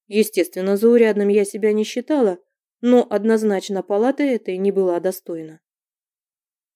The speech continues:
На мой крик прибежала медсестра с вытаращенными глазами. «Что случилось?» «Кошмар приснился». «Ничего страшного.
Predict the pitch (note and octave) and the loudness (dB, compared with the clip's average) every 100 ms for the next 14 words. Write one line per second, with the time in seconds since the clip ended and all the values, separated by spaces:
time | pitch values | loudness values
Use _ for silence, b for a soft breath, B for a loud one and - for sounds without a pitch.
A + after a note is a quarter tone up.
0 | _ _ _ _ _ A3+ C4+ D4 C#4+ E4 | _ _ _ _ _ 4 6 4 4 2
1 | F4 B3+ A#3+ A#3+ C#4 C4+ A#3+ A3+ G#3+ G#3 | 2 -4 -2 2 2 4 2 0 -6 -10
2 | A3+ B3 B3+ G#3+ G#3+ G#3 - A3 A3 A3 | -4 -4 -2 -4 -2 -6 -4 -2 0 2
3 | A3 A3+ F#3+ F3+ F3 F3 _ _ _ _ | 2 0 0 -4 -6 -14 _ _ _ _
4 | _ _ _ _ - - D4+ E4 D#4+ - | _ _ _ _ -14 -2 2 2 0 2
5 | A#3 F3+ F3 _ _ _ _ _ - C4 | 2 2 -2 _ _ _ _ _ 0 2
6 | - G#3+ F#3 - F#3 - F#3 F3+ - F3 | 2 -2 -2 -6 -8 -8 -10 -10 -14 -18
7 | F3+ _ _ _ _ _ _ _ _ _ | -18 _ _ _ _ _ _ _ _ _
8 | _ _ C#4 C#4 C#4+ B3+ A3+ A3 G3 F3+ | _ _ 2 4 4 6 4 2 -8 -6
9 | E3+ E3+ E3 E3+ | -8 -14 -18 -20